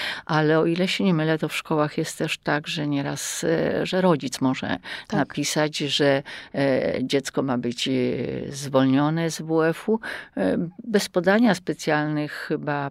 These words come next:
Speaker 1: przyczyn,
Speaker 2: Mhm.
Speaker 1: prawda?
Speaker 2: Mhm.
Speaker 1: I, i to jest takie troszeczkę niepokojące, czy może osoby niechętne, e, do podejmowania tej aktywności,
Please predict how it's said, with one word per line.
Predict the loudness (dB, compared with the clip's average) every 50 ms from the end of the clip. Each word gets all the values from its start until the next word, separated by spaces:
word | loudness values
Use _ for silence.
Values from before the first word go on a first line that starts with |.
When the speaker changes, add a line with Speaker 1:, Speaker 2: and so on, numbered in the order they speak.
| -8 -8
Speaker 1:
przyczyn, | -6 -4 -2 -2 -2 -2 -2 -2 2 2
Speaker 2:
Mhm. | 4 4 6 6 4 4 2
Speaker 1:
prawda? | 0 0 0 2 4 4 6 4
Speaker 2:
Mhm. | 6 6 6 6 4
Speaker 1:
I, | 4 2 0
i | 2
to | 4 4 6
jest | 6 4 4 2
takie | 0 0 2 0 0
troszeczkę | 2 0 0 2 0 -2 -2 -4 -4 0 0 2 2
niepokojące, | 0 0 0 -2 -4 -2 0 2 2 4 4 2 2 2 2 0 0
czy | 0 -2 -4 -2
może | 0 -2 -2 -2 -4 -4
osoby | -4 -4 -4 -4 -4 -4 -2 0
niechętne, | 2 2 2 0 0 0 2 2 2 2 0 -2 -6 -4 -2 -2 -2 -2 -4 -6 -10 -8 -8 -8 -8 -8 -10 -4 0
e, | 2 2 4 4
do | 4 2
podejmowania | 2 2 2 2 2 2 2 0 2 2 2 2 0 -2
tej | -2 -2 -4 -4 -4
aktywności, | -6 -6 -4 -4 -2 0 2 2 2 2 2 0 -4 -6 -4 -2 0 0 0